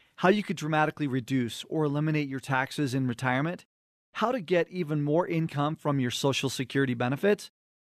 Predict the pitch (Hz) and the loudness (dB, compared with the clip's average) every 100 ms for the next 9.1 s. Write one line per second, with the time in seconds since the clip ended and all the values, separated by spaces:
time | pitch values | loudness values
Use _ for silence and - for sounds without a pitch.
0 | _ _ 190 185 185 - 165 214 - 180 | _ _ -2 0 -2 -4 -4 -2 0 0
1 | - - - 175 160 139 165 156 156 151 | -2 -8 -2 0 0 0 0 0 0 -2
2 | 147 135 143 131 160 156 151 143 139 - | -2 -2 -2 -2 -2 -2 0 -2 -2 -8
3 | _ _ _ - 151 - 165 165 - 151 | _ _ _ -2 -2 0 0 0 0 -2
4 | 131 131 139 151 165 - - _ _ _ | -2 -2 0 0 -2 -4 -16 _ _ _
5 | _ _ _ 160 - 220 269 240 220 214 | _ _ _ -4 0 -2 0 0 0 0
6 | 151 - 170 160 120 95 - _ _ _ | -2 -2 0 0 -2 -8 -14 _ _ _
7 | 165 160 185 180 160 151 160 - 170 160 | -4 0 0 0 0 -2 0 -2 -4 0
8 | 151 - 139 143 139 135 - 135 139 139 | -2 0 -2 -2 0 -2 0 -2 -2 -2